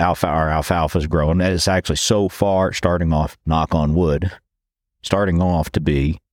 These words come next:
a good year. Pretty excited. I'm behind on everything as usual.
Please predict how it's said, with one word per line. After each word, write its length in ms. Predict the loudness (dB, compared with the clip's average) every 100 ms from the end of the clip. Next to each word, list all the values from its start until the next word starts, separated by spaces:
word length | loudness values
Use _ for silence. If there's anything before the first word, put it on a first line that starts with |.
| _
a 60 | -4
good 220 | -2 0
year. 400 | 0 0 -2 -6 _ _ _ _ _ _ _ _ _ _ _ _ -2
Pretty 200 | -2 0
excited. 420 | 0 0 0 -2 -12 _ _ _ _ _ -6
I'm 360 | 0 2 0 -2 -2
behind 400 | 0 2 2 2
on 120 | 2
everything 460 | 0 0 0 2
as 140 | 2 0
usual. 400 | 0 0 -2